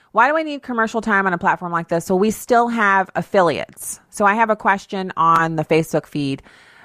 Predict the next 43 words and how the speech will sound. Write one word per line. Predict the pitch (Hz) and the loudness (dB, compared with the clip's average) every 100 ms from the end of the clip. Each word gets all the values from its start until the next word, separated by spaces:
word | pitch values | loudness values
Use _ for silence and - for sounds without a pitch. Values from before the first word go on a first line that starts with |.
| - | -4
Randall, | 190 208 202 | 0 2 4
we | 202 | 2
still | 254 - 262 | 0 2 2
have | 220 | 2
affiliates | 202 196 185 185 175 - | 0 2 2 4 0 0
who | 185 | 2
are | 175 | 2
using | 175 185 175 175 | 2 0 0 0
the | 165 | 2
original | 156 165 170 156 | 2 2 2 -2
clock | - 160 151 180 - | 0 2 2 2 -4
that | 147 | -6
we | 156 | -4
originally | 151 156 156 156 | 0 -2 -2 -4
had | 156 143 | -2 -2
with | 147 | -4
the | - | -10
show. | 135 127 67 - _ - - - - | -4 0 0 -4 _ -20 -20 -12 -2
Um, | 160 156 | 0 0
so | 156 | 0
as | 175 | 0
long | 185 202 | 2 0
as | 202 | 0
we | 190 | 0
have | 170 | -2
the | |
terrestrial | 165 170 170 - 175 156 | -2 0 0 -2 -4 -2
affiliates, | 156 165 156 147 - | 0 2 2 0 -4
we | 156 | -6
have | 156 151 147 151 | -2 -2 -2 -4
the, | 147 143 143 147 _ _ _ - | -4 -4 -4 -8 _ _ _ -4
the | 156 | -4
clock. | - 165 151 - | 2 2 2 -2
And | 202 | -4
that's | 240 - | -2 0
also | 302 320 | 0 0
something | 302 269 240 226 208 | -2 -2 -4 -2 2
we're | 196 190 | 2 2
gonna | 202 180 | -2 -2
be | 180 | 0
working | 160 180 170 151 | 0 -2 -4 0
on, | 143 143 143 - - _ - | 0 0 -2 -12 -20 _ -2
um, | 165 160 160 | 0 0 -4